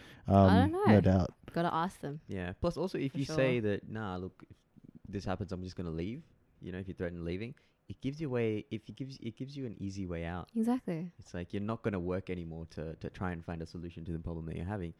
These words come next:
Speaker 3: You're gonna just be like, "Nah, you know what? Stuff it. I'm gonna go find someone else," or
Speaker 1: Yeah.
Speaker 3: whatever.
Speaker 2: Yeah, exactly.
Speaker 3: So it's an easy way out.
Speaker 1: Yeah.
Speaker 3: Yeah. Um. Or
Speaker 1: Totally.
Speaker 3: all right. Let's go with thoughts on
Speaker 1: Thoughts.
Speaker 3: retention.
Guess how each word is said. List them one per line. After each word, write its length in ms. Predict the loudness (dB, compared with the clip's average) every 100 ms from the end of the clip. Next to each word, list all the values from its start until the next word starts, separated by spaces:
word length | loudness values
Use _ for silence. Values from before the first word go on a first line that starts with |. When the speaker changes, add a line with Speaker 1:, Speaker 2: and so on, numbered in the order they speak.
| _ _ -16
Speaker 3:
You're 100 | -12
gonna 100 | -10
just 100 | -8
be 80 | -6
like, 180 | -6 -4
"Nah, 160 | -8 -8
you 100 | -8
know 80 | -6
what? 180 | -8 -10 _ _ _ _ _ _ -20
Stuff 240 | -12 -8
it. 120 | -8 -10
I'm 80 | -8
gonna 120 | -8
go 120 | -8
find 180 | -10 -12
someone 220 | -12 -12
else," 180 | -12 -14 -10
or 200 | -4 -2
Speaker 1:
Yeah. 180 | -2 -4
Speaker 3:
whatever. 340 | -6 -8 -12 -12
Speaker 2:
Yeah, 100 | -10
exactly. 380 | -10 -10 -10 -12
Speaker 3:
So 60 | -12
it's 120 | -14
an 60 | -12
easy 100 | -12 -10
way 120 | -8
out. 160 | -8 -12 -20 -20 _ _ 0
Speaker 1:
Yeah. 420 | 8 10 10 8 6 -2 -10
Speaker 3:
Yeah. 260 | -6 -4 -4
Um. 340 | -4 -2 -2 -4 -6
Or 220 | -2 -2 -6 -20 -8
Speaker 1:
Totally. 520 | 2 6 8 6 0 -8 -18 -20 -20 -20 -20 -20 -10 -6
Speaker 3:
all 80 |
right. 120 | -4 -4
Let's 240 | -4 -6 -2
go 240 | 2 4
with 300 | 4 0 -2 -16 -16 -2
thoughts 400 | 0 0 -4 -12 -6
on 400 | -6 -4 -8 -10 -16 _ _ _ _ _
Speaker 1:
Thoughts. 460 | 6 6 6 -6 -8
Speaker 3:
retention. 720 | -10 -8 -8 -6 -10 -10 -10